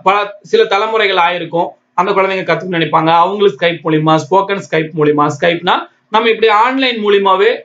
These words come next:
நம்ம ஒரு குறிப்பிட்ட டைம்ல நாம இங்க உட்கார்ந்துட்டு உங்களுக்கு நீங்க உலகத்துல எந்த மூலையில இருந்தாலும், ஆஹ், single to single-ஆ நம்ம அந்த கிளாஸஸ் கத்துக்க முடியும். அதுக்கு அவைலபிள் இருக்குது. ஆஹ், இந்த வ-, வகுப்பு ரொம்ப பயனுள்ளதா இருந்திருக்கும்னு நினைக்கிறோம்.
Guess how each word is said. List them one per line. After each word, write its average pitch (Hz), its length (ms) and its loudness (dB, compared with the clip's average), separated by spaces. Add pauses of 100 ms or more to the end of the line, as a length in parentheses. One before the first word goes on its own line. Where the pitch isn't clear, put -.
(200)
நம்ம 196 200 2
ஒரு 185 120 2
குறிப்பிட்ட 240 420 0
டைம்ல 202 240 -2
நாம 202 320 0
இங்க 185 180 0
உட்கார்ந்துட்டு 190 460 0
உங்களுக்கு 196 360 2
நீங்க 175 300 0
உலகத்துல 220 220 4
எந்த 190 340 0
மூலையில 196 200 0
இருந்தாலும், 160 540 0 (300)
ஆஹ், 185 440 0 (200)
single 254 380 -2
to 185 160 -4
single-ஆ 180 380 -2
நம்ம 180 180 -2
அந்த 170 100 0
கிளாஸஸ் 165 400 -2 (440)
கத்துக்க 170 220 -2
முடியும். 175 440 0
அதுக்கு 175 240 0
அவைலபிள் 170 360 -2
இருக்குது. 151 380 2 (440)
ஆஹ், 165 560 0
இந்த 170 140 -2
வ-, 160 220 2
வகுப்பு 185 300 0
ரொம்ப 175 240 0
பயனுள்ளதா 170 340 0
இருந்திருக்கும்னு 151 280 -2
நினைக்கிறோம். 151 320 0